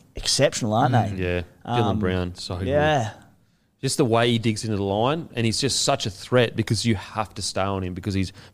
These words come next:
Speaker 2: big, strong, and fast. Actually, I saw the clip of your brother. He picked it, eh, before the game.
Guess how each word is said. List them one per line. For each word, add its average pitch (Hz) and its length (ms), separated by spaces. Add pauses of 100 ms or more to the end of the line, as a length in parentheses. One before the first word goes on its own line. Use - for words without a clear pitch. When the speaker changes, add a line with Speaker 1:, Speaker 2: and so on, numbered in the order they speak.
Speaker 2:
big, 113 220
strong, 98 260
and 92 100
fast. 101 440 (240)
Actually, 151 320
I 131 100
saw 156 220
the 120 80
clip 143 320
of 107 120
your 107 320
brother. 113 480 (320)
He 113 80
picked - 220
it, 113 80
eh, 123 140
before 101 260
the 104 60
game. 117 320